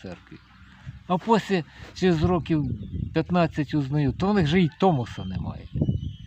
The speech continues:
Якесь було словесне тільки, м, догов-, договір, що вони будуть поминати конституціон-, ну, константинопольський це священника, і на тому і все.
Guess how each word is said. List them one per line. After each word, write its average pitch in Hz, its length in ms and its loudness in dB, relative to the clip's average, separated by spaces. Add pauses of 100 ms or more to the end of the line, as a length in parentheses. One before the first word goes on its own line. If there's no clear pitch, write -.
(260)
Якесь 160 320 2
було 156 300 2
словесне 143 1040 0
тільки, 131 380 0 (560)
м, 101 340 -6 (580)
догов-, 147 600 0
договір, 170 520 2
що 151 200 -4
вони 151 220 0
будуть 139 380 -2
поминати 127 1040 -2 (280)
конституціон-, 117 1000 -8 (140)
ну, 117 220 -6
константинопольський 120 1400 -6
це 101 220 -10
священника, 147 720 -6 (220)
і 160 200 6
на 170 140 6
тому 180 340 2
і 170 40 2
все. 139 260 -4